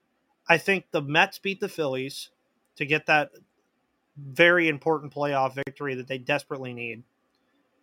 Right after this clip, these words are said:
And I think the Dodgers beat the Cardinals. So we move on there, where the Mets would be playing the, uh, Braves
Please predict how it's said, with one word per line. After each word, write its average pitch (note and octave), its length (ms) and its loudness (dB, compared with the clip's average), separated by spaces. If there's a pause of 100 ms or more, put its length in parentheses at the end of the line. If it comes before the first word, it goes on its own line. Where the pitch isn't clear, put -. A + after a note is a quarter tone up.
(260)
And E3 100 6
I D#3+ 140 10
think D#3+ 380 2 (200)
the D3 560 0 (2000)
Dodgers D#3+ 420 8
beat D3 180 -4
the D3 80 -10
Cardinals. - 600 -8 (320)
So C3+ 500 -2 (140)
we C#3+ 120 -4
move D#3 240 0
on D3+ 280 0
there, D3+ 440 0 (1080)
where D#3+ 240 4
the C#3+ 120 0
Mets D#3+ 340 0
would D#3+ 120 -2
be D3 120 -2
playing D3 500 -4
the, C3+ 480 -2
uh, B2 280 -4
Braves D#3+ 720 -2